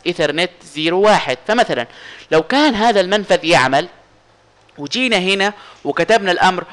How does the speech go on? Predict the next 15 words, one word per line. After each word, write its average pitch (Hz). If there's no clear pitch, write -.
no، 302
وكتبنا 175
الأمر 190
shut 202
down، 123
طبعًا 131
أمر -
shut -
down -
يعني 214
إغلاق، 180
فبهذه 214
الطريقة 196
سوف 165
يتم 165